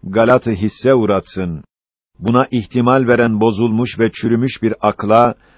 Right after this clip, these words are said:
bu kainatı inkar eden ahmak sofistayler dahi razı olmazlar, reddederler diye anladı. Kendi akıl ve kalbiyle beraber, "Amentü billah." dediler.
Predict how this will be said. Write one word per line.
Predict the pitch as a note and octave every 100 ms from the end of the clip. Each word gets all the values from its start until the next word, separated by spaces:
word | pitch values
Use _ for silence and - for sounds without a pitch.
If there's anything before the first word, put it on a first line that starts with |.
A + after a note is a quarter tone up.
| _
bu | A#2
kainatı | B2+ C3+ B2+ B2 B2 A#2 B2+
inkar | B2 A#2+ G#2+ A#2+ A#2+
eden | A2+ A#2 A2+
ahmak | A2+ G#2 G2+ B2
sofistayler | - A2 A#2 - A#2 A2+ A#2+ A#2
dahi | A#2 A2 G#2+
razı | G#2+ G2 G#2
olmazlar, | G#2 G2+ G#2 F#2 G#2+ A2+ G#2
reddederler | - E2+ G#2+ B2 A2 G#2 G#2 G2+ B2 G2+
diye | G2+
anladı. | F#2 F2+ F2 D#2 E2+ E2 _ _ _ _ _
Kendi | G#2 A#2+ C3
akıl | B2+ - D3+
ve | C3 A2+
kalbiyle | B2 B2 B2+ C3+ A#2+
beraber, | A2+ A2+ G#2+ G#2+ F#2+ D#2+ _ _ _
"Amentü | G2+ A2 B2 C#3 B2+ B2
billah." | A#2+ A2 B2+ B2+
dediler. | A#2 G#2+ G#2 F#2+